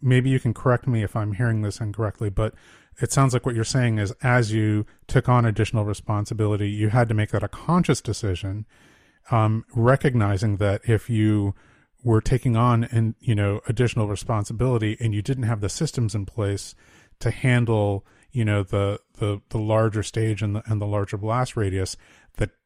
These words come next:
chances that you made a mistake that had, like, significant consequences were gonna be,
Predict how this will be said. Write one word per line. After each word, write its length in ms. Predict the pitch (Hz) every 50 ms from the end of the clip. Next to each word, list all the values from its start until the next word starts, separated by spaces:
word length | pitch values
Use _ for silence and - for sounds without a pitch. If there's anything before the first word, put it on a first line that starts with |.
| _
chances 540 | - - - 139 139 151 143 - - 117 101
that 120 | - 120
you 160 | 110 107 104 104
made 220 | 104 104 107 101
a 40 | 98
mistake 760 | 98 95 92 - - - - 170 175 135 107 107 - - - - _ _ _ _ _ _ _
that 120 | - - -
had, 360 | - - 156 170 160 135 123
like, 180 | 113 98 101 -
significant 540 | - - 110 101 92 92 110 90 95 98 104
consequences 680 | - - 104 92 92 101 - - 92 - - 101 87
were 120 | 107 107
gonna 200 | 98 107 98 98
be, 340 | 95 104 101 95 95 92 95